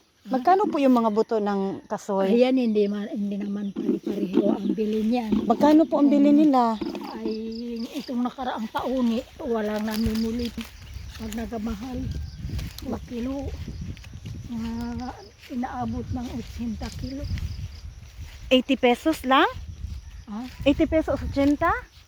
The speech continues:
Speaker 1: per kilo. Meron po kayong stock?
Speaker 2: Ochenta pesos.
Speaker 1: Opo, meron po kayong stock ng ano, buto?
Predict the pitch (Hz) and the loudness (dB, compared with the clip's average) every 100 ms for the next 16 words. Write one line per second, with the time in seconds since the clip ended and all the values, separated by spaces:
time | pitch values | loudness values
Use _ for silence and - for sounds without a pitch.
0 | - - _ _ _ 269 254 277 285 330 | -20 -20 _ _ _ -4 0 4 6 8
1 | 440 480 339 330 277 277 277 - 254 302 | 6 4 0 -4 -2 0 0 -2 -4 -4
2 | - 285 254 - 277 285 262 370 370 294 | -4 -4 -2 -2 -2 -2 0 -2 -2 -4
3 | - 262 262 330 330 294 359 381 339 285 | -8 -8 2 4 4 4 4 2 0 0
4 | 269 - 247 285 - - _ _ _ _ | -2 -6 -8 -8 -12 -20 _ _ _ _
5 | _ _ _ - - - - 220 233 247 | _ _ _ -20 -20 -20 -12 -6 -2 0
6 | 247 220 214 226 311 233 254 262 | 0 0 0 0 0 -2 -2 -2